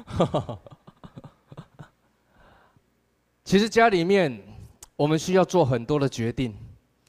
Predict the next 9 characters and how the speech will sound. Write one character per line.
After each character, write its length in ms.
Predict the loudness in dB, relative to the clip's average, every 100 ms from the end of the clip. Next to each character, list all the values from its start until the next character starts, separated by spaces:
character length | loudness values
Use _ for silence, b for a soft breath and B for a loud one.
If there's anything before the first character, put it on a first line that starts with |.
| b b b -4
其 160 | -2
实 100 | 4
我 140 | 4 4
们 120 | 2
从 380 | 0 0 -2 -10
结 240 | -2 0 2
婚 200 | -2 -2
开 280 | 0 0
始， 280 | 0 -8 -14